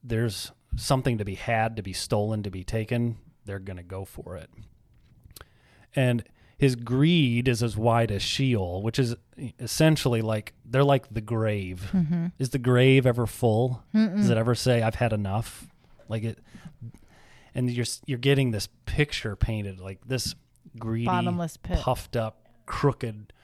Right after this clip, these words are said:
Speaker 2: Mm-hmm.
Speaker 1: There's never enough. It's never, you keep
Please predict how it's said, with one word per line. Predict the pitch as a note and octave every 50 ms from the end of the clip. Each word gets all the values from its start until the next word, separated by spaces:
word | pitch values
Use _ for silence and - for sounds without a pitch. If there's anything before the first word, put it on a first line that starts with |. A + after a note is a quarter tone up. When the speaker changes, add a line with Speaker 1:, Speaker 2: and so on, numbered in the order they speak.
| - F3+
Speaker 2:
Mm-hmm. | E3 D3 E3+ F3+ F3
Speaker 1:
There's | C3 B2 A#2 A2+
never | B2+ C3+ C#3 C#3 C3 C3 B2+ A#2+
enough. | A#2 A2+ A2 G#2+ F#2+ F2+ - -
It's | A2 G#2 - -
never, | A2+ A2+ A2+ A2+ A2 A2+ G#2+ G#2+ G2+ - - - - _ - - - - - - -
you | A2+
keep | - - - B2+ A2+ - -